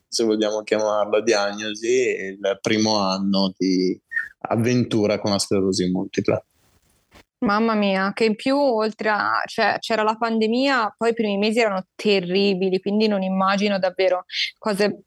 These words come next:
Speaker 2: abbia dovuto passare Michele, perché comunque, eh, cioè, ci vuole anche, ehm, c'è anche il discorso psicologico, no?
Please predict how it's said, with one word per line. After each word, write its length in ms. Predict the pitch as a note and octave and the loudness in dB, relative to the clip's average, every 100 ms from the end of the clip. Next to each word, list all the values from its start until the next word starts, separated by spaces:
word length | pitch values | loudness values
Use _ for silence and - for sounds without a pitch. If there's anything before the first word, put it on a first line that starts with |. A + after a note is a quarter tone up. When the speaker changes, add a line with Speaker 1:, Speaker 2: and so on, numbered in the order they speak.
| _ _ - | _ _ -2
Speaker 2:
abbia 260 | - F3+ F3+ | 0 2 0
dovuto 280 | F#3 F#3 | 0 -2
passare 540 | F#3+ F#3 - F#3 F#3 F#3 | -2 -4 -2 -2 0 0
Michele, 500 | F3+ F#3 F3+ F3 F3 | -2 0 0 0 -2
perché 300 | F#3 - G3+ | -4 -4 -2
comunque, 800 | - F#3+ G3+ G#3 G#3+ G#3 G3+ - - - - - | -2 0 0 0 0 2 0 -4 -6 -6 -6 -6
eh, 680 | F#3 E3+ F#3 F3+ E2+ A#1 - | -2 0 2 0 -2 -4 -2
cioè, 260 | G#3 - - - - - | 0 -2 -4 -10 -12 -6
ci 140 | - | -2
vuole 300 | G#3+ A3 A3 | 0 2 0
anche, 800 | G#3 A3 A3 - G#3+ G#3+ G#3+ - - | 0 -4 -6 -2 0 2 0 -4 -4
ehm, 840 | G3+ G3 F#3+ G3 - A#3 A#3+ - - - | 0 0 0 0 0 2 2 0 -4 -4
c'è 120 | A3+ | -2
anche 180 | A3 A#3 | 0 2
il 60 | G#3 | 2
discorso 400 | G#3 A#3 A3+ A3+ | 0 -2 -2 -2
psicologico, 640 | - G3+ G3 G3 F3 F3+ | -2 0 0 0 -2 -2
no? 240 | E3+ F3+ | -2 -2